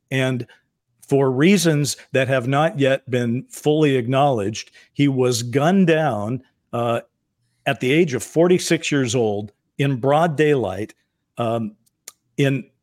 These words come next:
in Dallas, Texas. And nobody has fully come out and explained that, or the fact that two days after he was killed by someone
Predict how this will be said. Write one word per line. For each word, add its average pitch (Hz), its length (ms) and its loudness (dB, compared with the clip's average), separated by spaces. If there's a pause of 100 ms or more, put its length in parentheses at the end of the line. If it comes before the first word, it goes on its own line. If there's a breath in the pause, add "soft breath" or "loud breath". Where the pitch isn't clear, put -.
in 135 140 0
Dallas, 156 360 0
Texas. 151 560 -4 (360 loud breath)
And 143 240 2
nobody 147 600 2 (180 soft breath)
has 139 200 -2
fully 214 360 2
come 156 320 2
out 135 380 0
and 131 120 -2
explained 151 640 -2
that, 98 320 -6 (460)
or 202 220 4
the 170 100 -2
fact 135 440 -2 (100)
that - 180 -2
two 190 180 2
days 160 320 2
after 147 400 0
he 190 200 0
was 214 220 0
killed 127 340 0
by 123 140 2
someone 151 420 0